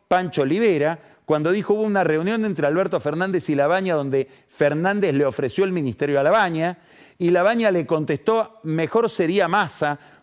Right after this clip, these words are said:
con un equipo de economistas que lo sostengan'". A partir de ahí se hizo aquel asado que contamos acá, en la casa de Massa, donde estaban Redrado, Peirano, Bocio, Rapetti, Marco Labaña.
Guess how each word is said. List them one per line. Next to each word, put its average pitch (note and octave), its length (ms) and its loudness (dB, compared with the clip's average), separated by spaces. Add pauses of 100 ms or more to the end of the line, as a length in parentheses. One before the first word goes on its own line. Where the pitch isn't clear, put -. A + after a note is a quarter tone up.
con D3+ 140 0
un G3+ 160 0
equipo F3+ 400 0
de D#3 80 2
economistas D3 500 -2
que D3 120 -4
lo B2+ 100 0
sostengan'". C3 720 -2 (460)
A F#3 120 2
partir A3 400 -2
de G3+ 100 2
ahí A3+ 140 2
se G3 160 -2
hizo G3+ 280 0
aquel G3+ 280 0
asado F3 540 2
que B2 160 -2
contamos D#3+ 580 -2
acá, G#3+ 380 -2 (300)
en B2 180 0
la B2 80 2
casa E3+ 300 0
de C#3+ 120 0
Massa, G3+ 360 0
donde B2 240 -2
estaban C3+ 340 0
Redrado, C3 720 2
Peirano, B2 840 0 (340)
Bocio, B2 720 2
Rapetti, A#2+ 960 -2 (360)
Marco D3 400 2
Labaña. C3 760 0